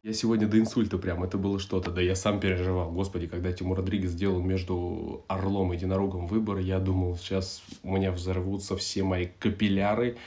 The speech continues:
и мои психоэмоциональные, э, связи в голове. Я думал, "Господи, что ты делаешь? Пожалуйста, скажи уже, кто, кто сегодня снимет маску". Но он тянул интригу очень долго. Жалко, это не показали в эфире, потому что,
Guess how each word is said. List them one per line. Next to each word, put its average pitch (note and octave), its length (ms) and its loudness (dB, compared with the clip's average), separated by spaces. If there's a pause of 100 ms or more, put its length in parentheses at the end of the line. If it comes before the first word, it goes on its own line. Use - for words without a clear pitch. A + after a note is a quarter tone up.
(420)
и F#2+ 140 -2
мои F#2 560 0
психоэмоциональные, F#2 1300 0 (440)
э, F2 400 -6
связи F#2 640 0
в F2+ 180 -4
голове. F#2+ 380 0
Я F#2+ 80 2
думал, F#2+ 220 0
"Господи, G2+ 400 -2
что F#2 200 -2
ты F#2+ 120 0
делаешь? - 400 -4
Пожалуйста, F#2 500 0
скажи F#2+ 340 0
уже, F2+ 240 0
кто, F#2+ 320 -2
кто F#2+ 220 -4
сегодня F2+ 280 -2
снимет F2 320 -6
маску". E2+ 320 -4
Но F2 140 -4
он F#2 220 -2
тянул F#2+ 340 2
интригу F#2 340 0
очень F2+ 320 -4
долго. F2 260 -2
Жалко, F#2+ 300 0
это F2+ 140 -2
не F2 80 -2
показали F2 440 -4
в F2 80 -4
эфире, B2 240 -2
потому F2 360 -6
что, F2+ 260 -8